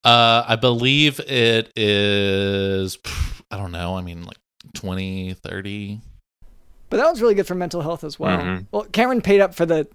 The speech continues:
Speaker 2: the extra typing space.
Speaker 3: Mm.
Speaker 2: The
Speaker 1: Yes.
Speaker 2: extra characters.
Speaker 3: Okay.
Speaker 1: Oh, yeah, I'm paying for Twitter Blue because, well, and also, like, you, you, I don't think you're allowed to tweet the words Judd Apatow without paying for Blue.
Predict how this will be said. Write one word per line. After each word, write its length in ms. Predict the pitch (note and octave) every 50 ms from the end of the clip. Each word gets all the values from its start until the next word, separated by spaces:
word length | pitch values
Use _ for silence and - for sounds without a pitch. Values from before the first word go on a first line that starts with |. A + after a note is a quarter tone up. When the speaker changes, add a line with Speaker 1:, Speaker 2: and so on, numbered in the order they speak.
| _ - - - -
Speaker 2:
the 160 | E3+ E3 E3
extra 420 | D#3+ E3+ - - - - D#3 D3+ D3+ - - - -
typing 400 | - E3+ F3 D#3+ - D#3 D3+ C#3
space. 340 | - - - - F2+ F#2 F#2+ G2 G2+
Speaker 3:
Mm. 400 | G2+ G2 F#2+ F#2 E2+ D#2+ D2+ C#2
Speaker 2:
The 60 | - A#2
Speaker 1:
Yes. 120 | A2+ F#2+ - D#3 - -
Speaker 2:
extra 180 | D#3 - D#3+
characters. 440 | D#3 D3+ C#3+ - D3 C3+ - - -
Speaker 3:
Okay. 180 | F#3+ F#3 D#3 A#2+
Speaker 1:
Oh, 20 |
yeah, 280 | G#2 G2+ A#2+ A2+ G2 F2+
I'm 200 | F2 G#2 A2+ A2
paying 240 | B2 C3+ C#3 B2 G#2+
for 120 | - A#2+
Twitter 360 | G#2 - - A#2 G#2 G#2 G2
Blue 340 | F2+ F#2+ F#2+ F#2+ G2 G2 F#2+
because, 340 | F2+ - G#2 - A2+ - -
well, 180 | - C3 B2+
and 80 | A2+ A2+
also, 640 | A#2 A#2 A#2+ A#2+ - - G#2+ G2+ G#2 G2+ F#2+ F#2 _ _ _ _ _ _ _ _
like, 300 | A#2+ G2+ F#2 F#2 F2 - - _ _ _ _ _
you, 460 | - - - D3 - - D3 D#3 E3 - _ _
you, 200 | _ A#2+ - A2 _ _
I 80 | A2 A#2+
don't 240 | C3 D#3 D#3+ -
think 180 | - D3 C#3 -
you're 120 | B2+ A2+
allowed 260 | A2 G#2+ G2+ G2 G2+ F#2+
to 80 | G2+
tweet 340 | F#2+ - - - A2+ G#2 _
the 80 | - G2
words 400 | F#2 G2 F#2+ F#2+ F#2+ F2+ - -
Judd 240 | - - G2+ F#2+
Apatow 540 | F#2 D#2 F2+ G2+ - - - - - F2+ E2+
without 320 | E2+ E2+ - F#2 F#2 F#2+ -
paying 220 | G2+ F#2+ E2+ E2
for 120 | - -
Blue. 380 | F2 E2 E2+ - - F#2 E2+ D2